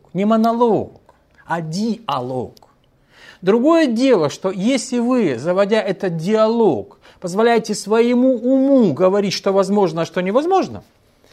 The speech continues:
то диалог не получится, потому что, как мы уже с вами рассматривали в теме развлечения голоса Духа Святого, ум говорит вам правду, что он не слышит его. А вы от ума требуете, чтобы вы слышали.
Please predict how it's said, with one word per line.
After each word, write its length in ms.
то 100
диалог 400
не 100
получится, 720
потому 280
что, 360
как 200
мы 100
уже 240
с 80
вами 200
рассматривали 600
в 40
теме 260
развлечения 520
голоса 360
Духа 260
Святого, 480
ум 220
говорит 380
вам 160
правду, 420
что 160
он 140
не 80
слышит 460
его. 220
А 140
вы 140
от 120
ума 160
требуете, 540
чтобы 320
вы 100
слышали. 720